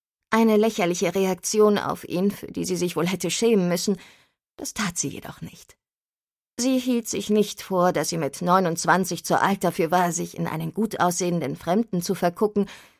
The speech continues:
sondern pflegte einen nachsichtigeren, sanfteren Umgang mit sich selbst.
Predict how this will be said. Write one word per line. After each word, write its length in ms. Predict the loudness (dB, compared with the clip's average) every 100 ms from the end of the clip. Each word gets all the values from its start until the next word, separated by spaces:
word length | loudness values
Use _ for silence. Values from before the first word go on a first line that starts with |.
| _ _
sondern 540 | 2 6 6 6 4 0
pflegte 400 | -2 -2 2 2
einen 240 | 4 4
nachsichtigeren, 880 | 4 2 -4 -12 -12 -8 -6 -6 -8 -12
sanfteren 680 | 4 8 8 4 -4 -4 -2
Umgang 440 | -2 -2 -2 -4
mit 160 | -4 -6
sich 200 | -8 -8
selbst. 460 | -8 -8 -10 -10